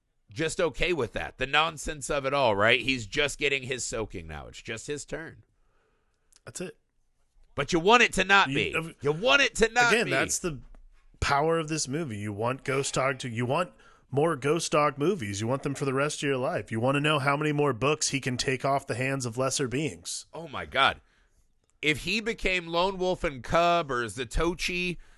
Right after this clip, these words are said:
Speaker 1: you're like, "I would have watched fifteen Ghost Dog movies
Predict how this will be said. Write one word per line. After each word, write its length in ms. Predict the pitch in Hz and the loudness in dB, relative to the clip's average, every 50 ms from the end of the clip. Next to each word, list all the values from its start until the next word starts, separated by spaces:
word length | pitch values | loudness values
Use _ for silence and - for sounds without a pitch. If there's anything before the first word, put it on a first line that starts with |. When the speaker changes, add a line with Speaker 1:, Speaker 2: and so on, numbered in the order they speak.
| - - - | -20 -10 -6
Speaker 1:
you're 120 | 131 170 | -2 0
like, 200 | 185 180 170 - - | 0 0 0 0 2
"I 140 | 156 190 240 | 4 4 4
would 180 | 262 277 269 240 | 4 2 2 2
have 140 | 220 185 | 2 4
watched 320 | 185 208 202 220 202 - - | 4 6 6 6 4 2 -4
fifteen 640 | - - 220 233 226 - - - 220 214 202 190 160 | -4 -2 -2 -2 -2 -2 -4 -4 -4 -4 -6 -4 -2
Ghost 260 | 175 170 170 - - | 0 0 0 0 2
Dog 260 | 165 156 147 139 127 | 4 4 6 4 2
movies 440 | 123 123 120 120 127 127 131 120 | 0 -2 0 0 0 0 -2 -4